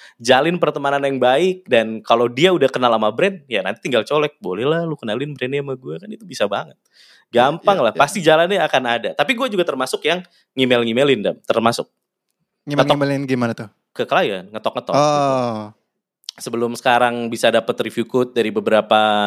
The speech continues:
Speaker 1: publisher, developer,
Speaker 2: Hmm.
Speaker 1: eh,
Speaker 2: Hmm.
Speaker 1: gue ketok-ketokin juga satu-satu pakai email. Ya, semua cara dicoba lah, tapi ya salah satu yang paling ampuh ternyata adalah itu, socialize aja. Pokoknya lu bersosialisasi, present karya lu dengan polite, dengan enak, orang-orang bisa menilai.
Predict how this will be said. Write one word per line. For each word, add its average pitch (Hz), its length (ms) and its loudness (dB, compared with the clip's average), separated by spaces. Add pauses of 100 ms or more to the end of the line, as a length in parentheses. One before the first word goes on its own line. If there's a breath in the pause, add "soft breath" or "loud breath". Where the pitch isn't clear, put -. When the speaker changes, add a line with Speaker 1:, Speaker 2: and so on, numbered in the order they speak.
(140)
Speaker 1:
publisher, 104 480 0
developer, 107 460 0
Speaker 2:
Hmm. 202 160 -8
Speaker 1:
eh, - 320 -20
Speaker 2:
Hmm. - 80 -4
Speaker 1:
gue 170 160 2
ketok-ketokin - 560 -2
juga 117 320 0
satu-satu 104 480 0
pakai 107 240 -6
email. 107 400 -8 (400 soft breath)
Ya, 135 160 2
semua 175 240 4
cara 180 240 4
dicoba 185 340 0
lah, 120 140 2
tapi 107 240 -2
ya 156 80 0
salah 127 160 2
satu 131 240 0
yang 127 80 0
paling 120 240 2
ampuh 107 320 0
ternyata 98 800 -2 (260)
adalah 98 380 -2
itu, 120 320 -8
socialize 95 480 -6
aja. 127 400 -2
Pokoknya 110 320 -4
lu 151 80 -2
bersosialisasi, 101 960 -6
present 113 400 -2
karya 98 240 2
lu 101 80 0
dengan 95 240 -4
polite, 113 560 0
dengan 104 240 -6
enak, 87 400 -4
orang-orang 98 480 0
bisa 98 160 -12
menilai. 98 480 -2